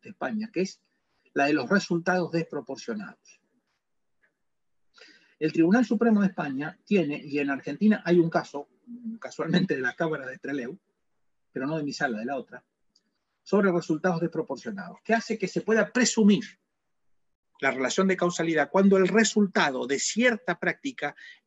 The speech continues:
es desproporcionado con su complejidad. Nadie va, por ejemplo, a operarse un juanete pensando que va a quedar descerebrado. En el caso de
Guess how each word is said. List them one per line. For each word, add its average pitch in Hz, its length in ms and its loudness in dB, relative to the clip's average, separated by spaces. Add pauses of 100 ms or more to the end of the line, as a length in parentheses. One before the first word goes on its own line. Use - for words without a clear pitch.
es 190 180 2
desproporcionado 180 880 -2
con 160 180 -4
su 165 180 -4
complejidad. 139 600 -10 (1800)
Nadie 208 360 4
va, 208 160 6
por 151 140 0
ejemplo, 139 380 2
a 135 40 6
operarse 156 520 0
un 165 160 0
juanete 175 640 -2 (540)
pensando 131 420 -8
que 127 100 -6
va 127 60 -2
a 120 60 -8
quedar 127 200 -6
descerebrado. 123 600 -8 (1900)
En 143 120 -6
el 156 80 -2
caso 202 300 2
de 214 400 4